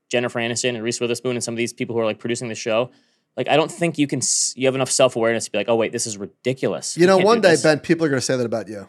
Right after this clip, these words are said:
Speaker 2: You, you use that
Speaker 1: It's
Speaker 2: card a
Speaker 1: true.
Speaker 2: lot.
Speaker 1: <laughs> It's true. It, it's true. That's why I'm never gonna be rich and powerful enough to use that card. So we also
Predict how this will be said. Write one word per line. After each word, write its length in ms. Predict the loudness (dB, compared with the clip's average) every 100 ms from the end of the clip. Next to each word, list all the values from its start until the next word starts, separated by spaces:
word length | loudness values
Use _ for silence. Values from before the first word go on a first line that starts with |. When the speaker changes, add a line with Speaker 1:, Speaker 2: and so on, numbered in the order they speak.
| _
Speaker 2:
You, 160 | -2
you 200 | -2 0
use 180 | -2 0
that 60 | 0
Speaker 1:
It's 100 | 2
Speaker 2:
card 120 | 2
a 20 |
Speaker 1:
true. 80 | 0
Speaker 2:
lot. 300 | -6 -8 -12
Speaker 1:
<laughs> 40 | -10
It's 140 | -10
true. 140 | -8 -10 -12 -10 0
It, 180 | 0 2
it's 160 | 0
true. 420 | 2 4 6 4 0 -12 -16 -20 _
That's 180 | 0 2
why 360 | 0 2 2 2
I'm 120 | 2
never 160 | 2
gonna 100 | 2
be 40 | 0
rich 180 | -2 -4
and 80 |
powerful 300 | 0 0 0
enough 160 | -2 -4
to 100 | -4
use 140 | -4 -4
that 120 | -2
card. 260 | -2 -4 -6 -20 -20 _ _
So 260 | 4 4
we 160 | 6 6
also 380 | 4 4 0